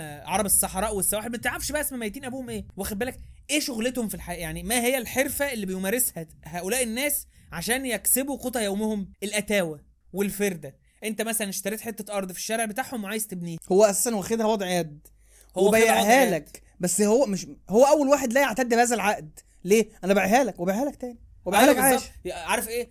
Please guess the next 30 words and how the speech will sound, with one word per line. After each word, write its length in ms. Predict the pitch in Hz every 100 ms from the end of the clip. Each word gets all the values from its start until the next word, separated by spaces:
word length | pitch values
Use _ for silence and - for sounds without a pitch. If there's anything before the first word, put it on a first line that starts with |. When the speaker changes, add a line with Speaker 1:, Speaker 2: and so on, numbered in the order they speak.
| _
Speaker 1:
صاحي 220 | - 247 262
الصبح 340 | 233 262 254
معهوش 280 | 208 214 214
فلوس 280 | 202 214 196
وعايز 240 | 202 208
ايه؟ 140 | 208
عايز 240 | 202 214 202
يجيب، 280 | 220 214 190
آه، 220 | 180 165
حتة 340 | 190 208 226
الافيونة 420 | 180 170 196 247 233
او 340 | 202 185 180
شريط 300 | 170 196 208
البرشام 360 | 202 180 - 196
الصيني، 380 | - 175 165 - -
يقوم 140 | 170 180
جايب 220 | 214 202
علبة 220 | 226 220 175
سبراي 360 | 156 180 240
ولا 200 | 226 185
يجيب 180 | 175 208
اي 280 | 220 220 202
بلا 260 | 196 214 220
ازرق 260 | 214 226
فحمة، 500 | - 226 - 226 233 - - -
آه، 360 | 170 170 165 170
من 80 | 170
ال-، 200 | 170 165
من 60 |
الحمية 640 | 165 160 151 202 196 233